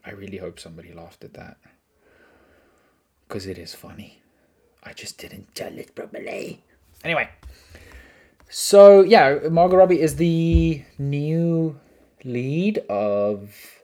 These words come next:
the Pirates of the Car-, Caribbean, uh, series, which I think is cool, you know? I mean, she's, she's on top of the world right now, you know? She's, she's in everything. She's kind of like, she's doing now what Jennifer Lawrence did, like, three, four years ago,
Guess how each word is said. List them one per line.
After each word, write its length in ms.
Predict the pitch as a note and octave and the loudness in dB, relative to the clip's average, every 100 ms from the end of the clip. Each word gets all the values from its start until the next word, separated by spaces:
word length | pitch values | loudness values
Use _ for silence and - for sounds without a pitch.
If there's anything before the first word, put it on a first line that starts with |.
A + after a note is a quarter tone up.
| _ _ _ _ _ _ _ _ _ _ _ _ _ | _ _ _ _ _ _ _ _ _ _ _ _ _
the 80 | - | -8
Pirates 300 | A#2 A2+ A2 | -4 -2 0
of 100 | A2 | -2
the 80 | G#2+ | -2
Car-, 260 | A2 G#2+ | -4 -4
Caribbean, 600 | G#2 - G#2+ A2 A2 A2 | -4 -4 -4 -2 -2 -4
uh, 320 | A2 A2 A2 - _ _ | -4 -6 -8 -12 _ _
series, 380 | - B2 G3+ C#4+ - - - - | -10 -6 -4 -6 -16 -20 -20 -4
which 140 | F#3+ | 2
I 60 | A#3 | 4
think 140 | B3 | 2
is 80 | A#3 | -2
cool, 480 | - C#4+ C#4 A#2 F2+ | -4 0 0 0 -4
you 100 | B2+ | -8
know? 360 | C#3 E3+ A#3 - - - | -6 -6 -6 -10 -20 -10
I 60 | |
mean, 160 | F3 F#3 | -8 -6
she's, 480 | - A#3+ G#3 C#3 - | -6 -4 -4 -6 -12
she's 240 | - G#3+ D#3+ | -8 -6 -6
on 100 | A2 | -6
top 160 | A2+ | -8
of 60 | F#2 | -8
the 80 | G#2 | -8
world 160 | G#2 | -4
right 160 | G#2+ G2 | -4 -4
now, 140 | G2+ | -6
you 100 | G2+ | -8
know? 100 | G2 | -10
She's, 240 | G2+ D3+ D3 | -14 -16 -18
she's 220 | - E3+ B2+ | -16 -14 -10
in 80 | |
everything. 480 | G2+ A2+ A#2+ - E2+ | -8 -8 -10 -14 -18
She's 240 | - B2+ B2 | -16 -16 -14
kind 280 | - C3+ | -10 -8
of 120 | B2 A2 | -8 -8
like, 420 | G#2 F#2+ - - | -10 -10 -16 -20
she's 180 | A2 B2 | -16 -10
doing 240 | A#2 C3 A#2+ | -4 -2 -2
now 220 | A#2+ G#2+ | -4 -4
what 140 | F#2+ | -4
Jennifer 320 | A2 A2 G#2+ | -4 -6 -6
Lawrence 340 | G#2 G#2+ G#2 - | -6 -4 -6 -10
did, 260 | D#2+ E2 - _ _ _ _ _ _ _ _ | -16 -16 -20 _ _ _ _ _ _ _ _
like, 160 | - - | -20 -20
three, 220 | - F#2 | -18 -18
four 180 | - F2 | -16 -16
years 220 | E2 E2 | -16 -18
ago, 260 | E2+ E2 | -18 -18